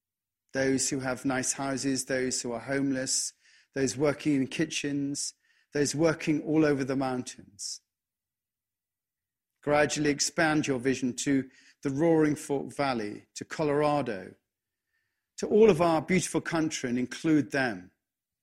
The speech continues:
And finally, think of the world from space, that wonderful blue orb down there, people at war, people hungry, people homeless, people in prison,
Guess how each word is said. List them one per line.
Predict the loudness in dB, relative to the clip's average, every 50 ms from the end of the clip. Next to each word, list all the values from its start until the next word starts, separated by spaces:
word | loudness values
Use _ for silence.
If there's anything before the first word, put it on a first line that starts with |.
| _ _ _ _ _ _ _ _ _ _ _ _ _ _ _ _ _ _ _ _ _ _ _ _ _ _ _ _ _ _ _ _ _ _ _ _ _ _ _ _
And | -8 -8
finally, | -4 -2 2 4 4 6 6 6 4
think | 4 4 2 2 2 0
of | -2 -2 -2
the | -2 -2
world | 0 2 2 2 0 -2 -4 -6 -8
from | -6 -4 -2 0
space, | 0 -2 -2 -2 -4 -4 -4 -4 -6 -8 -6
that | -4 -4 -4 -2
wonderful | 0 0 0 2 0 -2 -2 -4 -6
blue | -6 -2 -2 2 2 4 2 2
orb | 0 -2 -2 0 -2 -4 -6 -8 -12 -8 0
down | 0 2 2 2 2 2
there, | 0 0 0 -2 -2 -4 -8 -10 _ _ _ _ _ _ _ _ _ _ _ _ _ _ _ _ _ _ _ _ _ _ _ _ _
people | 0 0 2 2 4 2
at | 2 2
war, | 2 0 2 2 4 4 4 4 2 0 -4 -8 -12 _ _ _ _ _ _ _ _ _ _ _ _ _ _ _ _ _ _
people | -4 -4 -4 -2 -4 -6
hungry, | -2 0 0 2 2 4 4 2 2 0
people | 0 -2 -4 -2 -2 -8
homeless, | -8 -4 -2 -2 0 0 0 -2 -2 -4 -4 -4 -4 -4 -4 -4 -8 -12 _ _ _ _ _ _ _ _ _ _ _
people | 0 0 0 2 0
in | 0 0
prison, | -2 -4 -4 0 0 2 2 2 0 -2 -2 -4 -6 -6